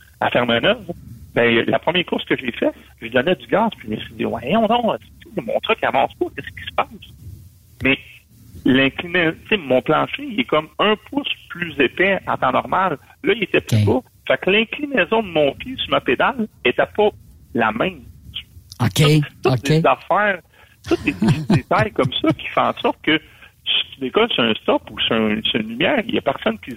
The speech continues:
Speaker 1: sait que t'es, t'es pas optimal quand tu décolles. Mais quand t'es sur
Speaker 2: Exact.
Speaker 1: une course que chaque fraction de seconde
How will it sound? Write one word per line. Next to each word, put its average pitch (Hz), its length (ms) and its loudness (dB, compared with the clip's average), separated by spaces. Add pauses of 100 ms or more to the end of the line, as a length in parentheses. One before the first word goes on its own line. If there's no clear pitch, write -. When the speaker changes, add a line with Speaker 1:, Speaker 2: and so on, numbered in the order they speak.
Speaker 1:
sait 302 120 0
que - 60 -18 (120)
t'es, - 40 -20 (220)
t'es 113 100 2
pas 135 140 2
optimal 156 460 -2
quand 127 80 0
tu - 120 -12
décolles. 190 340 0 (360)
Mais 107 80 -2
quand 233 200 0
t'es - 80 2
sur 123 180 4
Speaker 2:
Exact. 143 100 4
Speaker 1:
une - 80 -10
course - 240 -2
que 113 140 -6
chaque - 320 -2
fraction 143 340 -2
de - 60 -6
seconde 143 400 0